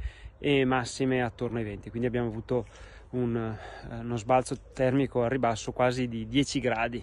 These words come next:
in fin dei conti. Eh, sta arrivando l'autunno, finisce l'estate ed arriva l'autunno. Ehm, le previsioni sono di pioggia ancora per oggi, poi dovrebbe stabilizzarsi.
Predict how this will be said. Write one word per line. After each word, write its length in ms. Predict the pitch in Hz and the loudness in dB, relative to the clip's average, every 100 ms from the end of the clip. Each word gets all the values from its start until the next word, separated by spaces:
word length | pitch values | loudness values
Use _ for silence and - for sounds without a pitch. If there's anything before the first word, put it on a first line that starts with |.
| - | -8
in 100 | 120 | -10
fin 200 | - 113 | -6 -8
dei 100 | 95 | -8
conti. 300 | - - - - - - - - | -14 -18 -18 -20 -20 -20 -20 -12
Eh, 500 | - 127 123 117 113 - - - - | 0 2 4 2 -2 -6 -14 -20 -4
sta 160 | - | 4
arrivando 760 | 147 127 117 117 113 104 107 92 - | 6 6 4 2 -2 -2 -6 -8 -4
l'autunno, 560 | 139 135 - 120 117 104 | 0 0 2 0 0 -4
finisce 400 | - 143 139 143 | 2 4 4 4
l'estate 540 | 127 - 117 110 120 | 2 2 2 2 -6
ed 140 | - 123 | -4 -4
arriva 280 | 117 113 101 | -2 -4 -6
l'autunno. 420 | 104 - - - - - - - - | -10 -14 -16 -20 -20 -18 -18 -16 2
Ehm, 920 | 151 147 135 131 123 120 117 110 110 - | 6 8 8 6 4 2 0 -4 -6 2
le 180 | 156 180 | 4 6
previsioni 540 | 160 151 139 170 160 | 6 6 6 8 8
sono 320 | - 151 143 | 6 4 4
di 120 | 131 | 2
pioggia 340 | 117 143 143 127 | 4 6 6 4
ancora 300 | 113 131 135 | 0 0 2
per 160 | 190 | 6
oggi, 360 | 160 151 147 156 - - - - | 8 8 4 -2 -2 -14 -14 -4
poi 220 | - 147 139 | 6 6 6
dovrebbe 460 | 143 131 123 120 107 | 4 4 4 2 4
stabilizzarsi. 760 | 143 123 117 104 110 - - | 4 4 2 -2 -6 -4 -6